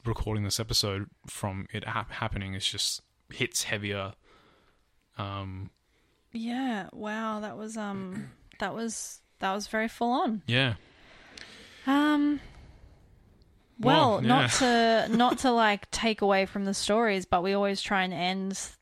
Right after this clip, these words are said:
Speaker 2: these shows on a relatively somewhat happy note.
Speaker 1: As
Speaker 2: So
Speaker 1: much
Speaker 2: what
Speaker 1: as you
Speaker 2: was,
Speaker 1: can.
Speaker 2: what was your good thing from this week, Tama?
Speaker 1: Uh, well, today, actually, we made meatball subs for dinner, uh, and that was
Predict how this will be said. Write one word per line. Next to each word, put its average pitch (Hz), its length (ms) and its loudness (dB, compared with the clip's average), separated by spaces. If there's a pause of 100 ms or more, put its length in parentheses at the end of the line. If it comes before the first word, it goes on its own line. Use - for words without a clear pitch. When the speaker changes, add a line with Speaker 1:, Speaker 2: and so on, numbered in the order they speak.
Speaker 2:
these 190 300 0
shows 214 520 2
on 190 120 -2
a 180 220 2
relatively 185 960 0 (580)
somewhat 247 600 2
happy 185 240 -6
note. 233 280 0
Speaker 1:
As 226 60 2
Speaker 2:
So 247 80 4
Speaker 1:
much 226 80 4
Speaker 2:
what 254 100 6
Speaker 1:
as 240 60 0
you 269 60 2
Speaker 2:
was, 240 100 -2
Speaker 1:
can. 220 320 0
Speaker 2:
what 226 220 0
was 233 180 -4
your 247 380 2
good 196 320 -2
thing 190 380 -4
from 190 200 -4
this 180 200 -6
week, 175 280 -4
Tama? 196 460 -2 (720)
Speaker 1:
Uh, 135 320 4
well, 135 340 4
today, 131 760 2
actually, 107 380 -2
we 107 80 -2
made 110 360 -2 (180)
meatball 107 320 0
subs 117 320 0
for 110 120 -4
dinner, 98 320 -4 (360)
uh, 98 560 -4 (120)
and 104 180 -4
that 110 140 2
was 107 460 -4